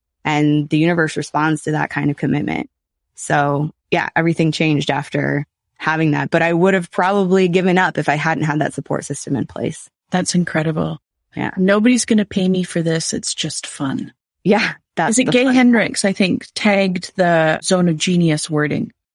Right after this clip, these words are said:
Speaker 1: Yeah.
Speaker 2: And, you know, that's exactly what he's talking about is, you know, when you do find that genius, it's that which you find super simple and easy. And everybody else is like, "How the heck does she do it?"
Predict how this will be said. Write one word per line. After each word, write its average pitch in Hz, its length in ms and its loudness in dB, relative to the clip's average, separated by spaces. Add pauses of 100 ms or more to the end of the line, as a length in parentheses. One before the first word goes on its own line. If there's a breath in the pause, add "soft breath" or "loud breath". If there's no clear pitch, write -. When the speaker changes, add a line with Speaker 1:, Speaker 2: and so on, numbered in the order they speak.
(220)
Speaker 1:
Yeah. 147 140 -2
Speaker 2:
And, 170 340 2
you 180 100 2
know, 160 80 4
that's 185 240 0
exactly 190 460 0
what 175 120 2
he's 160 140 0
talking 202 460 0
about 151 320 0
is, 156 320 -4
you - 80 0
know, 156 80 2
when 170 180 2
you 165 140 0
do 190 180 2
find 165 320 0
that 151 160 0
genius, 180 480 2
it's - 200 -8 (280 loud breath)
that 208 220 0
which 208 200 2
you 202 120 2
find 175 280 2
super 214 340 0
simple 175 420 0
and 151 120 2
easy. 180 300 2
And 160 100 2
everybody 165 300 0
else 147 200 -2
is - 120 -12
like, - 120 -10
"How 196 160 -4
the 175 100 -2
heck - 480 -6
does - 120 -4
she - 180 -2
do - 320 -2
it?" - 200 -10